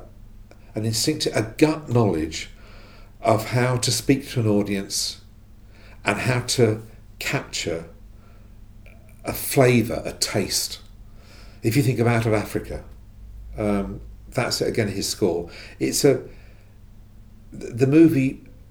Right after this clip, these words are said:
lives and dies almost by that score. And, uh, with the Bond things, um, again. So I would, I don't think, I don't know whether they're even in, in existence.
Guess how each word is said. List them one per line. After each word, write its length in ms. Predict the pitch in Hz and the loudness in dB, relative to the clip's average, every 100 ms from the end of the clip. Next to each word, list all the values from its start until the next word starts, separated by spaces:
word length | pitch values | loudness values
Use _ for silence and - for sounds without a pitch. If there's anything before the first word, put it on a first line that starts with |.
| - - - - | -20 -20 -20 -10
lives 340 | 123 135 139 143 | 2 6 6 4
and 140 | 131 | 2
dies 340 | 147 147 113 104 | 2 2 4 4
almost 260 | 92 87 | 2 -2
by 200 | 101 95 | -4 -2
that 180 | 95 - | -4 -4
score. 500 | - 113 87 76 76 - - - - - | -4 0 0 -2 -6 -16 -20 -20 -18 0
And, 440 | 123 120 113 - - - - - - | 2 4 2 -4 -10 -20 -20 -20 -4
uh, 560 | 113 113 110 110 107 - - - - | 2 4 4 2 0 -4 -14 -20 -10
with 240 | 127 127 | 2 4
the 80 | 113 | 4
Bond 320 | 107 113 107 | 4 4 4
things, 500 | - 98 90 87 - - - 117 | -4 -6 -6 -10 -12 -12 -6 0
um, 320 | 107 107 - - | 0 -2 -8 -2
again. 540 | 113 113 85 78 78 - - - | 0 0 -2 -6 -12 -18 -20 -16
So 380 | - - 139 135 | -4 6 6 6
I 200 | 135 160 | 2 2
would, 220 | 165 160 - - - - - - - - - - | 4 2 -2 -16 -20 -20 -20 -20 -20 -20 -18 -14
I 160 | - 139 | -8 -4
don't 220 | 165 160 | -2 -2
think, 180 | 131 107 | -4 -4
I 80 | 117 | -2
don't 80 | 165 | 0
know 40 | |
whether 200 | 139 120 | 0 2
they're 80 | 117 | 4
even 240 | 117 113 117 | 4 2 -2
in, 300 | 117 120 - | -2 -4 -6
in 180 | 117 | -4
existence. 720 | 117 113 135 - 82 73 - | -4 0 -2 -2 -10 -12 -12